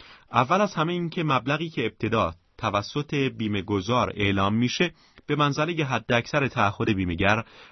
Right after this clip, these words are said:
و مأخذ محاسبه حق بیمه موقته. به عبارت دیگه،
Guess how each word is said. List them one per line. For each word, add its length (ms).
و 280
مأخذ 600
محاسبه 680
حق 340
بیمه 520
موقته. 640
به 80
عبارت 340
دیگه، 340